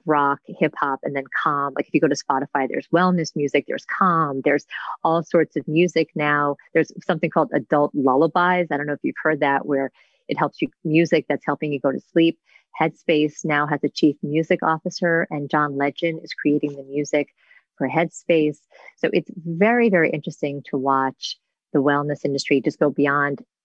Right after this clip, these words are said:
exercise. And now we're talking about sound, we're talking about light,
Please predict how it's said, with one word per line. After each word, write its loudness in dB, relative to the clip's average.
exercise. 0
And -2
now 2
we're 0
talking -4
about -10
sound, 0
we're 0
talking -6
about 0
light, 2